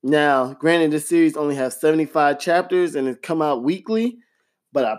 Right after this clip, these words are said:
promise to you this, this series here, if it keeps up its trend right now that where it's at for the website that I use, it's gonna at least be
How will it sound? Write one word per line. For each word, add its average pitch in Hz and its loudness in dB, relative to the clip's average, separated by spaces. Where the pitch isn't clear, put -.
promise 160 -2
to 160 0
you 147 0
this, 127 0
this 135 0
series 139 2
here, 143 2
if 131 0
it 170 0
keeps 214 -4
up 185 0
its 160 -6
trend 151 -2
right 147 0
now 151 0
that 143 2
where 147 4
it's 147 2
at 139 -2
for 123 0
the 113 -10
website 135 -2
that 120 0
I 131 2
use, 113 -4
it's 170 4
gonna 170 4
at 139 0
least 165 -2
be 151 -2